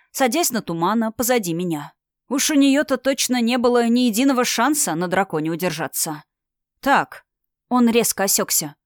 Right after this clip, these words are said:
«Что у тебя с плечом?» Заметил все-таки. «Ничего страшного, просто царапина. Один из драконов случайно в суматохе задел». Но Амир и слушать не стал.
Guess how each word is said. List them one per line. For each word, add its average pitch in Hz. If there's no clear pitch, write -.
«Что -
у 277
тебя 294
с -
плечом?» 190
Заметил 254
все-таки. 175
«Ничего 330
страшного, 190
просто 285
царапина. 170
Один 285
из 226
драконов 262
случайно 262
в 233
суматохе 254
задел». 165
Но 294
Амир 262
и 233
слушать 226
не 165
стал. 151